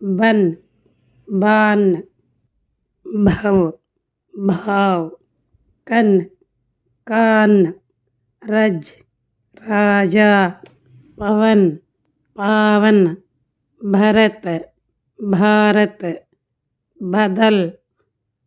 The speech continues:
బాదల్, సగర్, సాగర్. ఈ వీడియో మీకు నచ్చినట్లయితే లైక్ చేయండి, షేర్ చేయండి, సబ్స్క్రైబ్ చేయండి.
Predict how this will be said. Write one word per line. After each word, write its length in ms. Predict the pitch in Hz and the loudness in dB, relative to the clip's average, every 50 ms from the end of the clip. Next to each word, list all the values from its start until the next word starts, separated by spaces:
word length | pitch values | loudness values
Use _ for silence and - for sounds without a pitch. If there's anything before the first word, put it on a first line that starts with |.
| - | -12
బాదల్, 760 | - 196 196 208 214 214 208 208 208 196 190 214 208 202 185 170 180 - _ _ _ _ _ _ _ _ _ _ _ _ _ - | -8 -4 -2 0 0 2 2 0 0 0 0 0 0 0 0 -2 -4 -8 _ _ _ _ _ _ _ _ _ _ _ _ _ -20
సగర్, 680 | - - 208 202 214 185 185 226 220 220 208 185 175 185 - _ _ _ _ _ _ _ _ _ _ _ _ | -10 -6 -4 -2 -2 0 2 2 2 2 2 0 -4 -8 -14 _ _ _ _ _ _ _ _ _ _ _ _
సాగర్. 840 | - - 220 202 208 220 220 214 214 208 208 185 208 214 208 185 170 - _ - | -16 -10 -6 -4 -2 -2 0 0 0 0 0 0 0 0 0 -2 -4 -6 _ -10
ఈ 140 | - 208 220 226 | -4 0 0 2
వీడియో 360 | 220 233 240 254 262 269 277 285 285 | 4 4 4 4 4 4 4 4 4
మీకు 220 | 285 277 247 240 | 4 2 2 4
నచ్చినట్లయితే 800 | 226 214 208 202 - 208 233 233 196 392 240 220 - - 220 202 190 170 175 196 - _ _ _ _ _ _ _ _ | 2 2 2 2 2 2 2 2 2 0 0 0 0 0 2 2 2 2 0 -2 -6 _ _ _ _ _ _ _ _
లైక్ 320 | - 226 214 220 233 233 240 | -12 -8 -4 -4 -4 -4 -4
చేయండి, 500 | - - 453 277 254 254 254 240 254 254 262 | -6 -2 0 2 2 4 4 4 4 2 2
షేర్ 360 | 254 - 277 208 196 220 196 196 - | 0 -2 -2 -2 -2 -2 -2 -4 -6
చేయండి, 460 | 269 247 220 214 214 214 214 208 214 214 | -6 -2 0 0 2 2 4 4 2 0
సబ్స్క్రైబ్ 580 | 208 - - 190 - - 190 - 214 208 196 196 | -2 -6 -12 -16 -16 -14 -10 -8 -6 -6 -6 -6
చేయండి. 440 | 240 202 190 180 170 180 180 170 | -4 -4 -2 0 0 -2 -2 -4